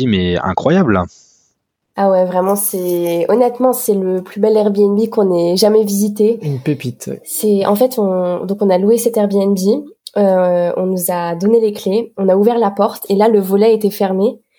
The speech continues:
Speaker 2: Et je te jure, quand on a appuyé sur le bouton pour lever les volets, mais on croyait que c'était un poster, tellement c'était irréel d'avoir les,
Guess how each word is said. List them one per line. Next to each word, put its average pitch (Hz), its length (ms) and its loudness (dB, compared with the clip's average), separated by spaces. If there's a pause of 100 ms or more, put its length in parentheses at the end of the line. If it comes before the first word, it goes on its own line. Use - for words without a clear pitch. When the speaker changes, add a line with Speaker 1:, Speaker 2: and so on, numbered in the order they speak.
(440)
Speaker 2:
Et 220 80 4
je 208 120 4
te 214 200 0
jure, 254 300 0
quand 208 240 -8
on 196 240 -2
a 175 140 -6 (360)
appuyé 247 460 0
sur 240 220 0
le 196 100 2
bouton 240 480 0
pour 214 160 -2
lever 214 280 4
les 220 120 4
volets, 208 400 2
mais 196 220 0
on 196 100 -4
croyait 196 320 0
que 220 80 -4
c'était 220 360 -2
un 175 260 2
poster, 220 580 -2
tellement 202 240 0
c'était 208 380 -8
irréel 233 460 2
d'avoir 208 280 2
les, 190 160 -2